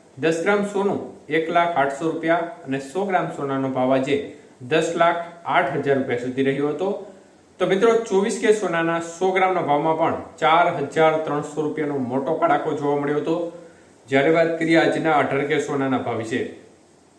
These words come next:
તો એક ગ્રામ સોનાનો ભાવ સાત હજાર પાંચસો સાઠ રૂપિયા, જ્યારે આઠ ગ્રામ સોનાનો ભાવ સાઠ હજાર ચારસો એંસી રૂપિયા, દસ ગ્રામ સોનું પંચોતેર હજાર છસો રૂપિયા અને સો ગ્રામ સોનું સાત લાખ છપ્પન હજાર રૂપિયા સુધીની બજાર જોવા મળી હતી.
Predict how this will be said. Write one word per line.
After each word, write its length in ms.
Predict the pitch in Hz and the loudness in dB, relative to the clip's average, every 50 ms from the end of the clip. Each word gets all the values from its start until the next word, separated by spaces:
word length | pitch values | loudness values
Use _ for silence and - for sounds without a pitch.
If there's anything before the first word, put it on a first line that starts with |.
| _ - _ - | _ -18 _ -6
તો 80 | 170 165 | -4 -2
એક 160 | 170 170 170 | -2 0 0
ગ્રામ 180 | 185 202 202 196 | 0 0 0 0
સોનાનો 340 | 190 190 180 180 175 170 165 | -2 -2 -2 -2 -2 -2 0
ભાવ 180 | 165 160 156 151 - | 0 0 0 2 0
સાત 220 | 160 160 156 156 | 0 0 0 -2
હજાર 200 | 143 139 143 131 - | -2 -2 -2 -2 0
પાંચસો 320 | 143 139 139 139 - 139 127 | -2 -2 -4 -4 -4 -4 -4
સાઠ 320 | 123 - 139 139 147 139 156 | -4 -2 -2 -2 -2 -2 -4
રૂપિયા, 300 | 160 - 165 165 165 165 165 165 - - - - - - - _ _ _ _ - _ _ - | -6 -2 0 0 0 0 -2 -8 -10 -16 -20 -20 -20 -20 -20 _ _ _ _ -20 _ _ -18
જ્યારે 280 | 117 - 135 139 143 - | -10 -4 -2 0 0 2
આઠ 220 | 120 135 147 147 156 | 2 2 2 2 2
ગ્રામ 200 | 165 165 160 160 | 0 0 0 0
સોનાનો 380 | - - 156 143 143 139 139 135 | -2 -4 -4 -2 -2 -2 0 0
ભાવ 180 | 139 139 139 139 139 - | 2 2 2 2 0 0
સાઠ 260 | 135 135 139 - 139 | 0 0 0 0 0
હજાર 180 | 135 139 135 127 - | 0 2 0 0 2
ચારસો 400 | 135 123 127 127 - 151 135 123 | 0 0 0 -2 -4 -4 -6 -6
એંસી 240 | 120 123 - 147 135 | -6 -6 -6 -6 -6
રૂપિયા, 320 | 131 131 147 147 143 - - - - - - - - | -4 -4 -2 -2 -2 -4 -6 -10 -14 -16 -20 -14 -10
દસ 240 | 131 147 147 151 - | -6 -6 -6 -4 0
ગ્રામ 200 | 180 175 180 190 | 0 0 2 0
સોનું 340 | - 180 180 185 185 180 - | -2 -2 -2 -2 -2 -2 -4
પંચોતેર 460 | 180 165 165 165 165 160 160 160 143 | -4 -4 -2 -2 -2 -2 -2 -2 -2
હજાર 220 | 151 143 147 139 - | -2 -2 -2 -2 -4
છસો 340 | - 147 - - 156 147 135 | -4 -8 -8 -6 -6 -6 -6
રૂપિયા 300 | 131 127 156 156 170 - - - - - - - - | -4 -4 -2 -2 -2 -2 -4 -10 -14 -20 -20 -18 -12
અને 140 | 151 156 160 | -6 -6 -6
સો 220 | 160 - - 202 208 | -4 -2 2 2 4
ગ્રામ 240 | 208 196 175 160 156 | 4 4 2 2 0
સોનું 300 | - 156 151 139 - - - - - | -4 -4 -4 -4 -4 -6 -8 -8 -2
સાત 240 | - 147 160 - - | 0 0 0 0 2
લાખ 200 | 160 165 165 165 | 0 0 0 0
છપ્પન 400 | - 165 135 - - 165 156 139 | -6 -6 -6 -4 -4 -4 -4 -4
હજાર 200 | 135 127 135 135 | -2 0 2 2
રૂપિયા 260 | 131 131 135 123 127 | 2 2 0 -2 -2
સુધીની 340 | 127 120 135 131 131 127 - | -4 -2 -2 -2 -2 0 -2
બજાર 240 | 120 120 - 143 147 | -2 -2 0 0 0
જોવા 180 | 156 156 143 - | 0 0 -2 -2
મળી 220 | 160 156 160 160 | -2 -2 -2 0
હતી. 180 | - 185 208 | 0 0 -2